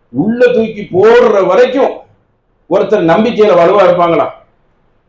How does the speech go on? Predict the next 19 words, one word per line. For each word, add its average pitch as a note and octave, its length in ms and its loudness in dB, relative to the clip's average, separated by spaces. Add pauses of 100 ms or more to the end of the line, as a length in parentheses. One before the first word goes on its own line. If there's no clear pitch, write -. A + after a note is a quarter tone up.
இன்னும் A3+ 320 0
சொல்ல G3+ 220 0
போறா, G#3 220 2
அந்த F#3 340 0
நேரத்துல G#3+ 440 0
கொஞ்சம் G#3+ 360 0
வார்த்தையை G#3+ 440 0
சொல்லி G3 560 -8
த-, - 240 -10
உயிர் B3+ 320 -2
பெருமை C4+ 300 0 (720)
கருகி C4 360 0
செத்துருவாங்களா? A#3+ 840 0 (640)
தூய்குண்டத்துல A#3 800 -2
போட்டதுல G#3 280 -2
கூட A3 200 2
எனது F#3 280 -2
இப்படி G#3 480 -10
செத்தாலும் A#3+ 500 0